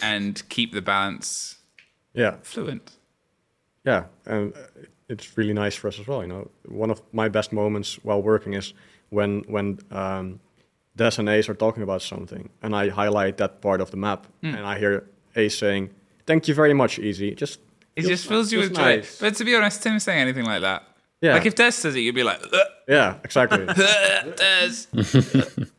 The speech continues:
Speaker 1: That's Tim, it's like, "Aw."
Speaker 2: Yeah, it's nice.
Speaker 1: Little Tim. You have big medics, actually, at the minute.
Speaker 2: Yeah.
Speaker 1: Makes you look
Speaker 2: Mm-hmm.
Speaker 1: like you have a halo.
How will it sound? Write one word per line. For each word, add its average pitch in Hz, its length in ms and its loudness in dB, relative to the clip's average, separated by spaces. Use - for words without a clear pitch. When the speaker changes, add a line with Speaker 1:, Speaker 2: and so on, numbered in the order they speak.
Speaker 1:
That's 107 200 0
Tim, 202 140 2
it's 160 120 -2
like, 175 100 0
"Aw." 110 420 -2
Speaker 2:
Yeah, 147 200 2
it's - 540 -16
nice. 120 380 -4
Speaker 1:
Little 165 180 -6
Tim. - 220 -8
You 190 80 -8
have 208 80 -16
big - 160 -4
medics, 208 320 -2
actually, 80 240 -10
at 73 60 -10
the 76 60 -8
minute. 92 240 -8
Speaker 2:
Yeah. 196 140 -4
Speaker 1:
Makes 240 220 2
you 240 60 4
look 254 80 8
Speaker 2:
Mm-hmm. 233 60 6
Speaker 1:
like 226 80 6
you 214 40 4
have 185 100 4
a 147 40 4
halo. 120 500 2